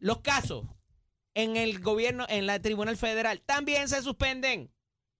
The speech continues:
Los jueces también o-, otorgan posposiciones. Ah, que sean meritorias y que no es porque el abogado esté preparado. Y eso por la controversia que hay en estos días de las posposiciones de juicios y, por, y las otorgaciones de habeas corpus para excarcelar personas.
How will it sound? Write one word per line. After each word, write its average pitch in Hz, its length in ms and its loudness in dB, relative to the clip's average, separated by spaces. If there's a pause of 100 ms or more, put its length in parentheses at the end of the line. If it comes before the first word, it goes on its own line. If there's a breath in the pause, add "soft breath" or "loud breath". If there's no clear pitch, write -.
(120)
Los 233 180 2
jueces 254 360 2
también 247 380 0
o-, 240 240 0
otorgan 233 540 0
posposiciones. 208 840 0 (300 soft breath)
Ah, 247 340 0
que 180 100 -2
sean 214 300 -2
meritorias 247 560 0
y 196 60 -4
que 196 120 -4
no 196 120 -2
es 220 60 -4
porque 220 240 -4
el 220 40 2
abogado 208 400 0
esté 196 180 0
preparado. 202 640 0 (320)
Y 123 100 -4
eso 165 160 0
por 170 140 -2
la 156 140 0
controversia 151 520 -4
que 175 100 -4
hay 170 100 0
en 170 80 -4
estos 165 260 -6
días 170 260 0 (280 soft breath)
de 139 80 -2
las 147 100 2
posposiciones 147 640 0
de 160 80 0
juicios 160 380 2
y, 156 60 0
por, 139 220 -4
y 147 100 0
las 143 120 2
otorgaciones 135 680 -2
de 156 80 -2
habeas 151 260 0
corpus 131 360 -2 (340)
para 131 300 0
excarcelar 135 640 -2
personas. 156 420 0